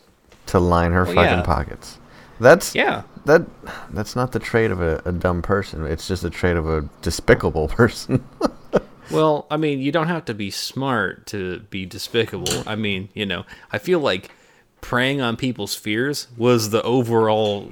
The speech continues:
Speaker 2: campaign slogan for both parties during the twenty sixteen election.
Speaker 1: True. Yeah, that's very true.
Speaker 2: I don't think there was a single fear untouched. I mean, the only one that they probably didn't do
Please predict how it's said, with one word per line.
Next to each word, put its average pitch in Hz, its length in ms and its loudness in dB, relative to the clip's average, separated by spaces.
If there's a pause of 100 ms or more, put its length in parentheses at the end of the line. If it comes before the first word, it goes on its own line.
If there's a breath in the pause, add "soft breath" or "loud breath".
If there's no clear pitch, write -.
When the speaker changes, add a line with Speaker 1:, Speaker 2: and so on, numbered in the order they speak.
Speaker 2:
campaign 117 580 -2
slogan 104 440 -2
for 101 120 -6
both 101 380 -6
parties 98 420 0
during 92 220 -8
the 92 60 -14
twenty 98 200 -10
sixteen 95 380 -10
election. 90 480 -12
Speaker 1:
True. 78 280 -2 (140)
Yeah, 80 160 -2
that's 78 120 -4
very 78 200 -6
true. 78 320 -6
Speaker 2:
I 113 80 -8
don't 127 180 -2
think 135 200 -2
there 135 80 2
was 123 160 0
a 113 40 -2
single 123 460 -2
fear 117 400 -4
untouched. 95 760 -6
I 127 60 -6
mean, 127 200 0
the 117 140 -4
only 127 360 -4
one 127 240 -2
that 127 80 -6
they 127 100 -2
probably 117 720 -2
didn't 107 340 -4
do 139 320 -2